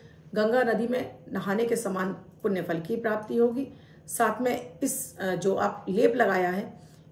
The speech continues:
इससे आपको ग्रहों की पीड़ाओं से शांति मिलेगी और माता माँ लक्ष्मी की विशेष कृपा मिलेगी। आपका गुरु ग्रह और आपका शुक्र ग्रह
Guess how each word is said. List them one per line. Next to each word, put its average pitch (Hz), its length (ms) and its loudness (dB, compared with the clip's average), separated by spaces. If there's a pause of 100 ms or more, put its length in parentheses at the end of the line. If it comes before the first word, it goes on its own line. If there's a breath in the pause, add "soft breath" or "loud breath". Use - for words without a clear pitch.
(120)
इससे 277 300 2
आपको 220 560 0 (280)
ग्रहों 220 260 4
की 262 120 -2
पीड़ाओं 196 300 0
से 180 120 -6
शांति 165 360 -4
मिलेगी 180 400 -2
और 247 60 -4
माता 165 320 -6
माँ 160 180 -6
लक्ष्मी 165 320 -8
की 127 100 -4
विशेष 165 340 -6
कृपा 160 320 -8
मिलेगी। 160 440 -6 (500 loud breath)
आपका 196 280 -2
गुरु 190 260 0
ग्रह 214 220 -2
और - 120 -4
आपका - 240 -6
शुक्र 190 380 -6
ग्रह 165 200 -2